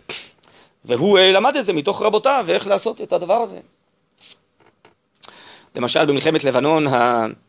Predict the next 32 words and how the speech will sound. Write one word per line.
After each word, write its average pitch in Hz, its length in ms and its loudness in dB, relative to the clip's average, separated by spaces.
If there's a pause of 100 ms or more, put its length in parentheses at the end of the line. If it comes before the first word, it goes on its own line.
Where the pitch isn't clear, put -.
(1040)
אה, 110 320 -4 (380)
ראשונה, 117 720 -4 (1000)
לא, 127 160 -6
זה - 140 -8
כבר 131 160 -2
היה 139 140 2
בשנייה. 143 400 0 (1000)
אז 120 180 -6
כיוון 143 160 -2
שהרב 139 220 2
יהודה 156 160 2
היה 139 140 6
רב 147 140 2
של 135 160 -6
גדוד, 220 340 -4 (460)
אז 123 140 -8
הוא 135 100 2
היה 143 120 4
בתחילת 147 420 2
המלחמה 123 1200 0
פה, 208 320 4
ואז 156 180 2
אני 151 80 -2
זוכר 135 180 -4
בשבת 160 380 2
הגיעו 156 220 0
וקראו 147 320 0
לו, 170 180 4
קראו 147 240 -4
פה 147 120 0
לכמה, 160 680 0
אה, 156 200 0